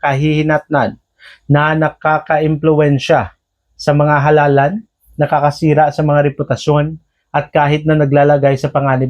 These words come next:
ng buhay. Pinapawi nito ang tiwala sa mga institusyon at nagpapahirap sa pagkakaroon ng mga may kaalamang pag-uusap. The Bible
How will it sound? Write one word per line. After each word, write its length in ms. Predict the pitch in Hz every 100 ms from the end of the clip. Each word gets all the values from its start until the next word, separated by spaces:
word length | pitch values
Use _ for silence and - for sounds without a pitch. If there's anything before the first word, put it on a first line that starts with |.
| 131
ng 80 |
buhay. 400 | 127 120 117 101 - _ _ _ _ _ _ _ - - _
Pinapawi 560 | 156 147 156 156 165
nito 480 | 165 165 170 127 98 _ -
ang 160 | 143
tiwala 560 | 135 147 147 147 156 156
sa 80 | - 156
mga 240 | 147 151
institusyon 720 | 143 151 147 135 - 151 165 - _ _
at 80 | 139
nagpapahirap 1040 | 139 143 147 117 - 147 151 147 139 - _
sa 160 | -
pagkakaroon 720 | 135 131 139 135 147 147 139
ng 80 | 139
mga 180 | 143 139 143
may 120 | 139
kaalamang 560 | 135 135 135 135 127 127
pag-uusap. 640 | 131 131 127 113 117 101 _ _ _ _ _ _ _ _ _ _ _ _
The 80 | 131
Bible 640 | 135 202 254 156 127 143